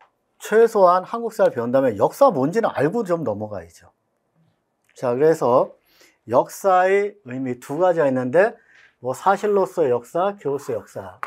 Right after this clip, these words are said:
이런 게 있다. 어, 일단은 여러분들 그냥 역사란 게 뭔가, 영어로는 히스토리지만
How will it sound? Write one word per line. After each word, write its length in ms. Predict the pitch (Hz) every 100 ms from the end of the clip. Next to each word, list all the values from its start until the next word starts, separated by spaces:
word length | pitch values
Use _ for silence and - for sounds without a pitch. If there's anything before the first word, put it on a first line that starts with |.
| -
이런 160 | 135 147
게 100 | 123
있다. 420 | 110 117 104 98 _ _ _ _ _ _ _ - _ _
어, 320 | 135 135 135
일단은 480 | 151 226 254 262 214
여러분들 640 | 147 175 180 170 180 113 _
그냥 240 | 170 156 -
역사란 600 | 160 - 254 240 226 202
게 200 | 196 165
뭔가, 580 | 107 131 175 139 107 113 _ _ _ _ - _ _ _ _ _ - _ _ - _ - - _ - _ _ _ _ _ - - _ - 110
영어로는 460 | 135 202 208 202 202
히스토리지만 920 | 233 - - 214 165 117 117 135